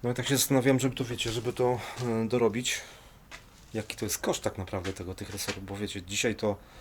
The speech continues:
wszystko poszło w górę niemiłosiernie. No te wszystkie, wiecie, usługi i ten, i produkty.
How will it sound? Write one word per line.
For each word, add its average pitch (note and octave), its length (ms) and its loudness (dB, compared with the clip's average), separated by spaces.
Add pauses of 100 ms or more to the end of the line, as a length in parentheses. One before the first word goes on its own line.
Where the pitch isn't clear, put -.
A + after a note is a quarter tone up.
(340)
wszystko G2+ 600 0
poszło - 280 -6
w G2 40 -8
górę G2 360 0 (560)
niemiłosiernie. G#2+ 760 2 (1500)
No G#2 100 0
te G#2 120 -6
wszystkie, - 280 -6
wiecie, G2+ 240 -2
usługi G2 760 0 (200)
i F#2+ 40 -6
ten, G2 320 -2
i F#2+ 40 -6
produkty. G2+ 560 -4